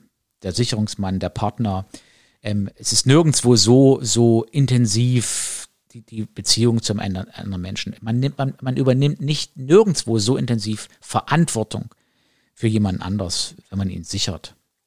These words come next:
Ja, und das ist also ein, ein Aspekt des Kletterns, was mir ganz besonders doll gefällt, muss ich sagen. Diese Verbundenheit, die man dort beim Klettern spürt mit seinem Kletterpartner,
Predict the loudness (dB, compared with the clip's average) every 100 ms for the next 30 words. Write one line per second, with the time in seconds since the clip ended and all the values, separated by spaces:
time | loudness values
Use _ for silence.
0 | _ _ _ -20 -20 -20 -20 -6 -4 -2
1 | -2 -2 -4 -4 -6 -6 -8 -4 -4 -4
2 | -8 -6 -4 -4 -6 -6 -10 -12 _ -20
3 | -8 -2 0 0 -4 -8 -10 -8 -8 -8
4 | -14 -14 -10 -8 -8 -6 -6 -8 -12 _
5 | _ -20 -20 -8 -4 -2 -4 -10 _ _
6 | _ _ _ -12 -6 -2 -2 4 4 4
7 | -2 -2 -2 -4 -12 -4 -4 -2 -8 -8
8 | -6 -6 -2 -2 -2 -4 -8 -10 -8 -6
9 | -4 -4 -6 -8 -8 -10 -14 -12 -14